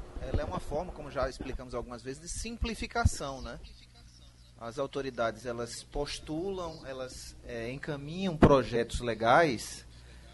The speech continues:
visando, de certa forma, a unificação do entendimento acerca de determinado tema. Então, é, do ponto de vista da saúde,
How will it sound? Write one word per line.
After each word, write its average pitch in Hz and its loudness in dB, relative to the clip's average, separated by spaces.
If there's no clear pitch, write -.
visando, 139 8
de 131 -4
certa 147 4
forma, 139 10
a 147 12
unificação 170 10
do 160 2
entendimento 151 6
acerca 156 4
de 147 -4
determinado 139 6
tema. 113 -2
Então, 156 -6
é, 110 -2
do 143 0
ponto 147 8
de 123 0
vista 117 -2
da 104 0
saúde, 107 4